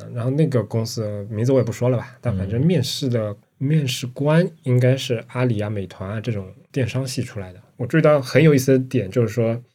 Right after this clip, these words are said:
Speaker 1: 比如说N六点F M这个东西我在做什么啊？
Speaker 2: 嗯。嗯。
Speaker 1: 哎，就每次我在聊到这个东西的时候，我觉得每个人关注我们电台这个点真的就是很不一样的，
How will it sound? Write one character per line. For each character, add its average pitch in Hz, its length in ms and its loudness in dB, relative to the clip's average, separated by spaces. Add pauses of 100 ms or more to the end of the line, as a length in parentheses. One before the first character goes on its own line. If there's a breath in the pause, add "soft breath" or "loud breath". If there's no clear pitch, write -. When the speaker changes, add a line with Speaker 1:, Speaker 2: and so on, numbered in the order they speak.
Speaker 1:
比 - 80 -8
如 123 100 0
说 196 140 4
N 262 140 4
六 185 100 8
点 135 140 6
F 147 120 0
M 160 120 2 (460)
这 143 100 0
个 120 80 4
东 131 120 4
西 123 100 6
我 107 60 2
在 107 120 -2
做 185 200 4
什 92 140 0
么 92 60 -12
啊？ 104 80 -16 (180)
Speaker 2:
嗯。 92 240 -6
嗯。 110 80 -2
Speaker 1:
哎， 107 80 -4
就 127 260 0 (680 loud breath)
每 107 160 0
次 - 160 0
我 254 100 6
在 131 220 4
聊 107 240 -2
到 135 120 2
这 131 140 2
个 123 60 6
东 135 180 2
西 127 100 -6
的 117 80 2
时 98 80 -4
候， 107 60 -2
我 101 100 -2
觉 104 140 -2
得 135 80 0
每 120 140 2
个 131 120 0
人 135 160 2
关 156 200 2
注 160 100 2
我 131 60 4
们 104 120 0
电 135 160 0
台 113 140 -4
这 127 80 0
个 135 100 2
点 95 320 -2
真 127 140 4
的 123 80 6
就 120 120 2
是 120 120 0
很 98 180 -4
不 110 120 -4
一 107 80 -2
样 110 160 0
的， 95 80 -16